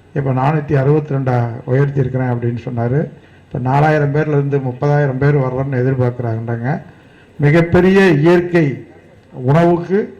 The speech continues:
எப்பயுமே எங்க என்ன பண்ணாலும் சாப்பாடு மதுரை தான். அந்த சாப்பாட்டுக்கு நிகர் மதுரை, மதுரை மிஞ்சம். ஒவ்வொரு விதமான சாப்பாடு இருக்கலாம், அது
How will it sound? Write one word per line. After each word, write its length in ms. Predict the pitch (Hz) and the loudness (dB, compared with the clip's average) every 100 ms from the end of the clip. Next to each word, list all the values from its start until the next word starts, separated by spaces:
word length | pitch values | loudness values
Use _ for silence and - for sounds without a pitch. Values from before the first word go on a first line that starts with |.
| - _ _ _ _ _ 139 | -20 _ _ _ _ _ -4
எப்பயுமே 460 | 135 175 175 180 202 226 - - - _ _ 143 135 | 0 4 4 4 2 0 -4 -16 -20 _ _ -4 -2
எங்க 180 | 165 185 170 | 0 2 4
என்ன 140 | 165 175 165 | 4 2 2
பண்ணாலும் 480 | 165 165 175 208 - - - - - _ - - | 2 4 4 2 -2 -10 -20 -20 -20 _ -2 2
சாப்பாடு 460 | 151 170 180 170 147 | 2 4 2 2 2
மதுரை 240 | 139 147 139 | 2 2 2
தான். 140 | 151 - - - _ _ _ - | 0 -6 -16 -20 _ _ _ -8
அந்த 140 | 123 113 | -4 -2
சாப்பாட்டுக்கு 600 | 143 151 160 160 160 156 139 | 0 0 2 2 2 0 0
நிகர் 260 | 143 165 185 - - | 2 2 0 -8 -6
மதுரை, 260 | 127 143 156 156 151 151 151 - - - _ 135 | -2 2 2 2 2 0 -2 -8 -20 -20 _ -2
மதுரை 240 | 147 165 156 | 2 4 2
மிஞ்சம். 340 | 151 160 135 143 | 0 0 2 2
ஒவ்வொரு 240 | 165 165 160 | 4 4 4
விதமான 420 | 160 156 156 151 139 | 2 2 0 0 2
சாப்பாடு 360 | 147 156 156 151 | 0 0 -2 -4
இருக்கலாம், 320 | 139 147 185 | -2 0 0
அது 80 | 170 | 0